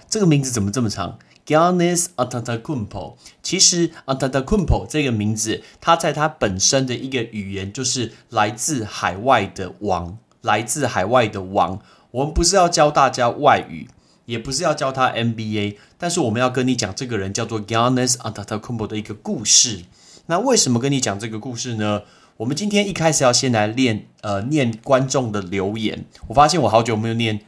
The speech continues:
观众的留言，最主要是因为我没有苹果的手机，所以你留在苹果的 iTunes 的那个留言我会看不到。但还好 First Story 现在有一个新的界面叫 First Story Studio，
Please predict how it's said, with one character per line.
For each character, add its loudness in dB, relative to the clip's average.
观 2
众 0
的 0
留 -6
言， -4
最 6
主 -2
要 8
是 0
因 0
为 4
我 2
没 4
有 6
苹 2
果 4
的 -2
手 2
机， -4
所 2
以 6
你 4
留 2
在 4
苹 -2
果 -2
的 -4
iTunes -2
的 -6
那 -12
个 -6
留 -2
言 -2
我 -8
会 -4
看 -6
不 -10
到。 0
但 2
还 2
好 4
First -2
Story 0
现 -6
在 -2
有 -2
一 -4
个 -2
新 0
的 -2
界 0
面 0
叫 0
First -4
Story 2
Studio， -4